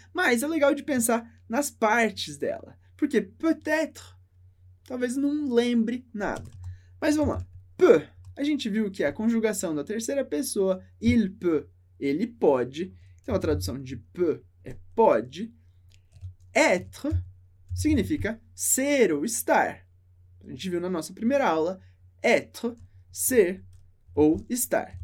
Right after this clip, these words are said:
Então, peut-être, pode estar, não faz muito sentido. Mas peut-être, como pode ser,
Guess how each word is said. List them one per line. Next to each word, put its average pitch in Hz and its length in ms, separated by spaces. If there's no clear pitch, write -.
Então, - 320
peut-être, 196 640
pode 226 340
estar, 220 560
não - 140
faz 254 180
muito 262 220
sentido. 294 360
Mas 240 220
peut-être, 233 580
como 175 320
pode 160 380
ser, 226 580